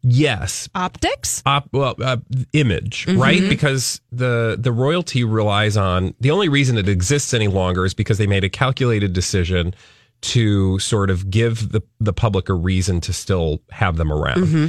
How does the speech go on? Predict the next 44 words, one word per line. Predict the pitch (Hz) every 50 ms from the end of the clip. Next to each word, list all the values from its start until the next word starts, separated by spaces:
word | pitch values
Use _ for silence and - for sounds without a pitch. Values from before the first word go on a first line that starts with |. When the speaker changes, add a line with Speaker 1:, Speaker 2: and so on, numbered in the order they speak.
| 170 - - _ _
Speaker 1:
And | 113 117 117 107
by | 117 110 107
doing | 107 104 107 107 135 139 139 139 139
so, | 131 - 131 117
they've | 101 110 104 95
said, | - - 104 90
like, | 92 101 98 -
"Okay, | 123 151 151 - 135 123 110 110 104 - -
um, | 110 104 101 101 98 98 98 101 98 101 101 - _ - - - _ _
we'll | 110 110 113
show | 110 - - 147 117 110 110
how | 107 98 107 104 101
we | 101 98 95 95
can | - - 107 95 85
be | 95 90
really, | 82 80 87 85 80 78 80 80 82 85 - -
you | 104 98
know, | 87 78 71 76 73 - - _ _ _ _ _ _ -
worthwhile | - 101 98 92 87 - - 90 82 80 80 80 82 85 82 - - -
and | 101 95 92 92 - - -
i-, | 95 - - _ -
important | 113 107 - - 170 208 202 -
to | - -
you." | 78 69 85
So | - 101 120 113 107 104
Speaker 3:
Mm-hmm. | - -
Speaker 1:
it's | - 123 -
all | - - 143 151
about | 139 139 131
image. | 135 139 113 87 - - 92 - - - _ _ _ _ _ _ _
And | - 113 117 110
so | - - 131 117 113 110 110 107 107 - -
it | 139 131 123
should | - - 143 135 127
not | 127 117 113 113 113 107 - 110 110 110
be | 113 113 110 107 104 104 -
any | - 110 110 110 107
stretch | 98 - - - 113 107 110 -
of | 117 95
the | 107 101
imagination | 95 90 95 92 92 87 95 104 110 117 123 - 107 98
to | - 104
think | - - 95 90 85 - -
that | 101 90 80